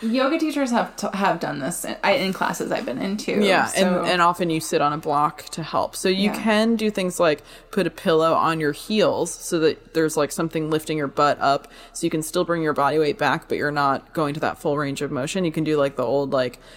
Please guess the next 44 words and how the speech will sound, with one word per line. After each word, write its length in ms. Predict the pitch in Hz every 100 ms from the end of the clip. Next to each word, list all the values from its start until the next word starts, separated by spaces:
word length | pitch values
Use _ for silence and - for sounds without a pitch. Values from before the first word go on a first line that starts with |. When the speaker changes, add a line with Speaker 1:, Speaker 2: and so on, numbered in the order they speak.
| -
Speaker 2:
sitting 340 | - - 156 151
on 80 | 139
a 40 |
dictionary 460 | 131 135 156 143 143
trying 280 | 156 139
to 80 | 139
do, 220 | 143 127 -
um, 420 | 104 113 123 151
lotus 320 | - 147 135 -
position, 340 | 160 160 170
and 60 | 139
you 60 |
rip 220 | 131 135
one 240 | - 123 131
sheet 260 | - 135
off 240 | 101 113 -
every 200 | 143 135
day. 280 | 135 139 170 -
<laughs> 120 | 208 - 190 190 196 - - - - -
So 380 | - - 175 143
you 180 | 113 170
can 140 | 175
do 140 | 170 165
that 220 | 165 147
with 300 | 156 156 151
some 200 | - 151
kind 120 | 156
of 80 | 135
a 60 | 117
prop, 400 | - 117 - -
like 160 | 123
a 60 | -
couple 260 | - -
of 140 | 143 139
blocks, 420 | 143 143 - -
yoga 240 | 160 147
blocks 380 | 143 143 147 - -
under 200 | 151 147
your 140 | 143
butt, 340 | 139 147 143 - - - _ _ _ _ _
um, 360 | - 143 139 139
whatever 320 | 151 170 170
you 120 | 170
need 400 | 156 147 147 143